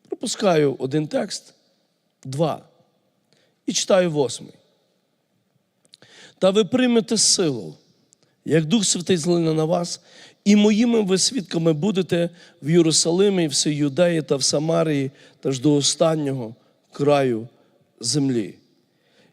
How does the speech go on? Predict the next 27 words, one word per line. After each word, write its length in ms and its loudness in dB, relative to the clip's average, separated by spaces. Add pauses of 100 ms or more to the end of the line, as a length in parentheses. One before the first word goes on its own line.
(120)
І 80 0
ось 220 2
я 100 2
б 40 -4
хотів, 280 -2
щоб 220 -4
ми 460 0 (500)
з 160 -4
вами 460 0 (480)
сьогодні 680 -4 (200)
пороздумували. 920 -4 (720)
М, 140 -6 (220)
просто 400 -6
головна, 640 2
головна 440 2
теза, 520 0
яку 200 -4
я 100 -2
б 80 -10
хотів 260 -10
підмітити, 680 -12 (400)
головна 400 -4
теза, 460 -6 (400)
яку 220 -8
сказав 380 -6
Христос, 800 -10 (460)
це 380 0